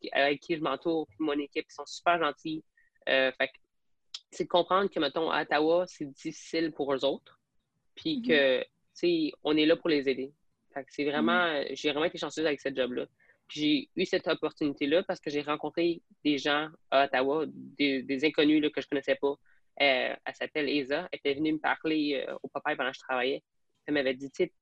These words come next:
Speaker 1: je t'ai entendu parler de la police, puis comme, c'est, ça, c'est-tu quelque chose qui t'intéresse ? » Puis je dis, « Ben oui, c'est quelque chose qui m'intéresse, j'aimerais vraiment ça. » Puis là, c'est là qu'on a commencé à parler. Puis elle, comme, elle,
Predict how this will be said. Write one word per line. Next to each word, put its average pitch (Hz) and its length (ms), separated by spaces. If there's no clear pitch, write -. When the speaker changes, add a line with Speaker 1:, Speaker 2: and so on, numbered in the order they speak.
Speaker 1:
je - 100
t'ai 143 120
entendu 147 280
parler 165 160
de 165 60
la 151 80
police, 165 480
puis 135 180
comme, 127 140
c'est, - 300
ça, 131 180
c'est-tu - 720
quelque - 160
chose 185 120
qui - 120
t'intéresse ? » 156 640
Puis - 140
je 135 60
dis, « 127 80
Ben 143 160
oui, 185 160
c'est 170 100
quelque 156 80
chose 165 120
qui - 80
m'intéresse, 156 420
j'aimerais 151 220
vraiment 143 260
ça. » 175 240
Puis - 120
là, 151 200
c'est - 160
là 151 100
qu'on 156 140
a 151 60
commencé 143 340
à 143 60
parler. 147 220
Puis 156 120
elle, 135 160
comme, 139 160
elle, 135 120